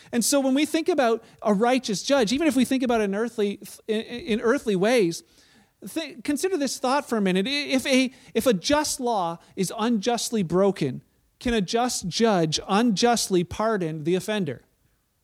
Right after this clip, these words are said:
I'll say that one again. If a, if a just law, a good law, is unjustly broken, can a just judge unjustly pardon that offender? Not really.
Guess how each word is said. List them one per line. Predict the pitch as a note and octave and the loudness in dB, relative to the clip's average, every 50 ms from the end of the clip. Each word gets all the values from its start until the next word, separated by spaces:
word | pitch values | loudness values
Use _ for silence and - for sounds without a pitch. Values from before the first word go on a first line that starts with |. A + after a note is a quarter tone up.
| _ _ _ _ _ _ _ _ _ _ _ _ _ _ _ - | _ _ _ _ _ _ _ _ _ _ _ _ _ _ _ -2
I'll | E3 G3 G#3 G3 F3 | 0 2 2 2 2
say | E3 - G#3+ G#3 | 2 2 2 2
that | G3+ G3 F#3+ | 2 2 2
one | F#3+ F3+ | 2 2
again. | F3 E3 F#3 F#3 E3+ D3+ C#3+ A#2+ - - - - - | 2 2 2 2 2 2 0 -4 -6 -14 -20 -2 0
If | G3 G3 G#3 | 2 4 4
a, | A#3+ B3 - - | 4 2 2 2
if | A3+ G#3 - | 0 4 4
a | B3 | 4
just | G#3 D#3+ - - C#4 D4+ D#4+ D4+ - - - B3+ | 2 4 4 4 4 6 4 4 2 -2 -2 0
law, | A3 A3 A#3 B3 B3 A3 F#3 D3 A#2+ A2+ - - _ _ _ | 0 2 4 4 4 4 4 2 0 -4 -8 -14 _ _ _
a | - F#3 | -4 0
good | E3+ C#4+ E4+ E4 C4+ | 4 4 4 4 4
law, | C#4+ C#4+ C#4+ C4+ G#3 E3 D3 - _ _ _ _ | 4 4 4 4 2 0 -2 -6 _ _ _ _
is | - A3 G#3+ - - | -4 -4 -2 -2 0
unjustly | B3+ B3 C#4 D4 C4 G3+ - C4+ C#4 C#4 C4+ - D4 C#4 B3 | 0 0 2 2 0 2 2 2 4 2 2 0 0 0 0
broken, | F#3+ E3+ G#3 A3+ B3 C4 A#3 - G#3 D3+ C3+ C#3+ - _ _ _ _ _ _ _ _ | 2 2 2 4 2 2 0 -2 -2 -2 -4 -8 -14 _ _ _ _ _ _ _ _
can | - - B3 | -6 -6 -4
a | A#3+ A3 | -4 -4
just | F3 - A#3 C4+ C#4 - - - - | -4 -2 -2 -2 -2 -4 -8 -12 -12
judge | F3 E3 G3 A#3 B3 A#3+ G#3 E3+ C#3+ C3 - - - - - _ _ _ _ _ _ _ | -8 -4 -2 0 2 2 0 0 0 -2 -4 -4 -6 -8 -14 _ _ _ _ _ _ _
unjustly | F3+ G3 A#3 B3 A#3 F#3 G#3 A3+ A3 G#3 - - G#3 F#3+ F#3 | -4 -2 -2 -2 -2 0 0 0 0 0 0 -2 -2 -2 -2
pardon | - - - G3+ G3+ G#3 F#3+ F3+ D#3+ D#3+ | -4 -6 -6 -4 -2 -2 -2 -4 -6 -6
that | D#3 D#3 D#3 | -8 -8 -8
offender? | D#3 - - G3 F#3+ F#3+ F3 C#3 C3+ - - _ _ _ _ _ _ _ _ _ _ _ _ _ _ _ _ _ _ _ _ _ _ _ - | -10 -8 -8 -6 -6 -6 -6 -6 -8 -12 -14 _ _ _ _ _ _ _ _ _ _ _ _ _ _ _ _ _ _ _ _ _ _ _ -4
Not | G3+ B3 C#4+ A#3+ G3 | -2 -2 -2 -2 -2
really. | G3 B3+ C4 A#3+ G3+ D3+ C3 C#3 - | 0 0 2 2 2 0 -2 -6 -10